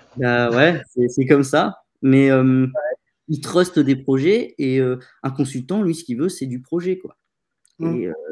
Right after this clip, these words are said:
Speaker 1: bah, là-bas, il sait qu'il va en avoir.
Speaker 2: Ok. Je,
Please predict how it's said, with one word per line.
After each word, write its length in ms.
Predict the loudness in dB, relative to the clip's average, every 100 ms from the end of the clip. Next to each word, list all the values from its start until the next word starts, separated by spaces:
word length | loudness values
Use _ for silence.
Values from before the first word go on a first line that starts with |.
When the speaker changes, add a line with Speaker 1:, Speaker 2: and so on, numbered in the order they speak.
| -10
Speaker 1:
bah, 140 | -8
là-bas, 300 | -6 -2 0
il 140 | 0 -4
sait 180 | -8
qu'il 220 | -8 -4 -4
va 60 |
en 120 | -2
avoir. 380 | -4 -6 -10 -14 _ _ _ _ _ _ _ _ _ _ _ _
Speaker 2:
Ok. 220 | -20 -12 -12 -12 _ _ _ _ _ _ _ _ _ _ _ _ _ -18
Je, 160 | -14